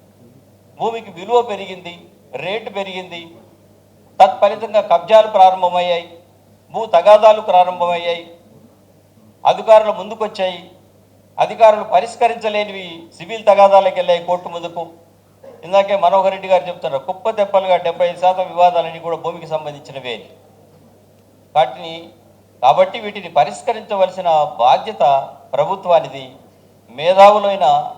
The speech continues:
మన మీద కూడా ఈ బాధ్యత కొంతవరకు ఉంది అని చెప్పి మేము అభిప్రాయపడుతున్నాము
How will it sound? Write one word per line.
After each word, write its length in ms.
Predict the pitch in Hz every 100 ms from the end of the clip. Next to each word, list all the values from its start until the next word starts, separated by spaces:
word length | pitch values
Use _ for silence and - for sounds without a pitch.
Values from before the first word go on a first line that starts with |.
| 135
మన 120 | 170
మీద 260 | 208 208 202
కూడా 120 | 185
ఈ 80 | 175
బాధ్యత 340 | 170 147 170
కొంతవరకు 560 | 160 151 147 151 147 -
ఉంది 280 | 131 151 165
అని 100 | 151
చెప్పి 440 | 143 - 135 104 101 _ _ _ _ -
మేము 220 | 143 147
అభిప్రాయపడుతున్నాము 920 | 131 143 151 135 135 131 113 113 113